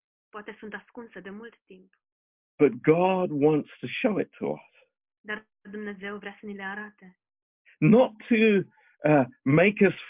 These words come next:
Speaker 2: feel, uh, uh, condemned.
Speaker 1: Nu pentru a ne face să ne simțim condamnați.
Speaker 2: But to reveal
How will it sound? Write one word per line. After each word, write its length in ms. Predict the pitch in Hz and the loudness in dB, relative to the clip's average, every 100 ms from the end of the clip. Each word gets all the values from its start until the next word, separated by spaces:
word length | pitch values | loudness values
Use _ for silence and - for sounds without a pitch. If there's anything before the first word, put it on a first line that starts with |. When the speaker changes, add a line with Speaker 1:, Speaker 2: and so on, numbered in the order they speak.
| - | -4
Speaker 2:
feel, 400 | 180 170 180 170 - _ _ | 0 2 4 2 -2 _ _
uh, 400 | - 120 113 104 95 _ _ _ _ - | 0 2 4 2 -2 _ _ _ _ -2
uh, 300 | 101 90 85 - - | 0 -2 -4 -10 -4
condemned. 680 | 127 107 120 156 190 185 175 _ _ _ _ _ _ _ | 0 4 4 2 2 -2 -6 _ _ _ _ _ _ _
Speaker 1:
Nu 240 | 233 302 | -12 -12
pentru 680 | 302 277 247 233 226 214 214 | -12 -16 -16 -18 -18 -16 -16
a 100 | 220 | -14
ne 120 | 214 | -14
face 280 | 208 220 208 _ _ _ | -16 -18 -20 _ _ _
să 60 | - | -20
ne 120 | 208 208 | -20 -18
simțim 480 | 208 190 - 208 | -20 -20 -20 -20
condamnați. 800 | 190 196 190 190 185 190 _ _ _ _ _ - - | -20 -20 -18 -18 -18 -20 _ _ _ _ _ -20 -10
Speaker 2:
But 300 | 110 151 131 | -2 -2 -2
to 140 | - 135 123 | -2 0 0
reveal 640 | 104 104 143 156 135 113 | -2 -2 0 0 -2 -6